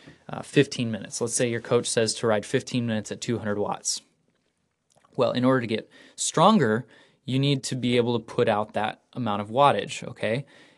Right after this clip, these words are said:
You need to put out two hundred or two hundred five watts. So you do three intervals, and you're able to successfully ride at two hundred to two hundred five watts. And then you get to your fourth interval,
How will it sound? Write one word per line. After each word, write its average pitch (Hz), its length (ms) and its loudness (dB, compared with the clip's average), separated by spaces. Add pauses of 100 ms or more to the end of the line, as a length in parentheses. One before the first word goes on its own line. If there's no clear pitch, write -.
You 123 100 -2
need 131 140 2
to 113 80 0
put 117 220 0
out 110 200 2
two 139 180 0
hundred 113 300 0
or - 40 -20
two - 220 -6
hundred 117 260 -4
five 127 240 2
watts. - 380 -8 (360)
So - 160 -4
you 117 180 0
do 113 440 0
three 190 360 0
intervals, 120 640 2 (240)
and 120 100 -4
you're 120 140 0
able 123 240 0
to 113 320 0
successfully 123 680 -2
ride 107 360 2
at - 240 -8
two 127 180 -2
hundred 120 260 -2
to 117 60 -2
two 117 160 -8
hundred 117 220 -2
five 131 240 -2
watts. - 420 -4 (460)
And 131 100 -4
then 135 80 2
you 139 80 0
get 139 140 2
to - 120 -8
your 113 80 -4
fourth 208 440 2
interval, 117 640 0